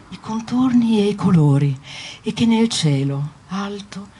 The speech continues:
ancora chiaramente azzurro e bianco all'orizzonte, già falce nitida,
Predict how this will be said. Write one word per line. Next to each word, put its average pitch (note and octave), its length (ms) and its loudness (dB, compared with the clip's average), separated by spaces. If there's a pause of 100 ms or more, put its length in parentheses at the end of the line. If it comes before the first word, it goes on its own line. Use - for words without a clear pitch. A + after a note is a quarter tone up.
(200)
ancora F#3+ 480 0
chiaramente F#3 640 2
azzurro D#3 560 0
e D#3 100 2
bianco E3+ 540 2
all'orizzonte, F#3 1000 -2 (400)
già G#3+ 440 -2
falce G#3 680 -6
nitida, D#3+ 680 2